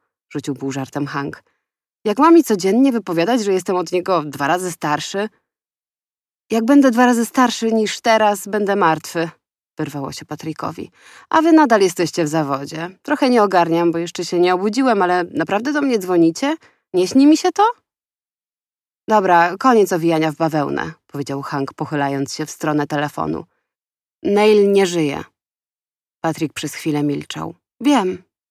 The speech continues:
powiedział wreszcie podejrzliwie, bo wspomniany Neil nie żył prawie od roku. „Bardzo mi z tego powodu przykro, bo choć nie znałem go osobiście, to była żywa legenda, ale dlaczego zajmie jego miejsce? Jako gitarzysta”.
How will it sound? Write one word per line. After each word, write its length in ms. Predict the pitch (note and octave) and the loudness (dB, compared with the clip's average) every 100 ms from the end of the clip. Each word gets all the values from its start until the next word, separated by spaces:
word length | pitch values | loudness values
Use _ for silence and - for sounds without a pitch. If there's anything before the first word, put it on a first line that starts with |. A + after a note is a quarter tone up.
| _ - | _ -12
powiedział 320 | D#3 D3 D3 | -6 -4 -4
wreszcie 320 | D3 C#3+ - | -4 -6 -6
podejrzliwie, 760 | C#3+ C#3 C#3 C#3 C#3+ C3 C#3+ E3 - - _ _ - | -4 -2 -2 -4 -6 -4 -4 -6 -12 -20 _ _ -8
bo 220 | E3 D#3+ | -4 -2
wspomniany 580 | - - D#3+ E3 F3+ E3 | -4 -2 2 2 2 2
Neil 400 | E3 D3+ D#3+ D#3+ | 2 0 0 0
nie 160 | F3 E3 | 0 -2
żył 140 | D#3+ | -2
prawie 280 | E3 D#3+ E3 | -2 -2 -2
od 100 | D#3 | -2
roku. 380 | D3+ C3+ - - _ _ _ _ _ - | -6 -8 -14 -20 _ _ _ _ _ -8
„Bardzo 280 | F#3+ G3+ G#3+ | -6 0 2
mi 100 | G#3 | 0
z 40 | |
tego 340 | - G3 G3 F#3 | -2 -2 0 0
powodu 340 | F#3+ F#3 F#3 | -2 -2 -4
przykro, 480 | F#3 - F3+ E3+ D#3+ | -6 -8 -6 -2 -2
bo 120 | D#3 | -2
choć 380 | - D#3+ - - | -4 -6 -8 -2
nie 160 | E3 D#3+ | 0 2
znałem 300 | E3+ E3+ E3 | 2 2 2
go 100 | E3 | -2
osobiście, 580 | E3 D3+ E3 - F#3 | -4 -4 -4 -4 -6
to 120 | F3 E3 | -2 -2
była 220 | F3 F3 | 0 0
żywa 200 | E3+ F3+ | 2 2
legenda, 540 | F#3+ B3+ B3 F3 E3 | 2 2 2 2 2
ale 220 | D#3+ E3 | 2 0
dlaczego 640 | F3+ - G3+ C#4 C#4 D4 B3 - _ _ _ _ _ - | -4 -6 -4 -2 0 0 -2 -6 _ _ _ _ _ -8
zajmie 320 | - C4 A3+ G3 | 0 2 2 2
jego 280 | F#3 F3+ | 0 0
miejsce? 540 | E3+ D3 D#3+ - F3 E3+ _ _ _ _ _ _ - | 0 -2 -6 -10 -10 -10 _ _ _ _ _ _ -10
Jako 200 | G3+ B3+ | -4 0
gitarzysta”. 680 | C4+ D4+ G#3+ E3+ - F3 | 2 0 0 -6 -8 -10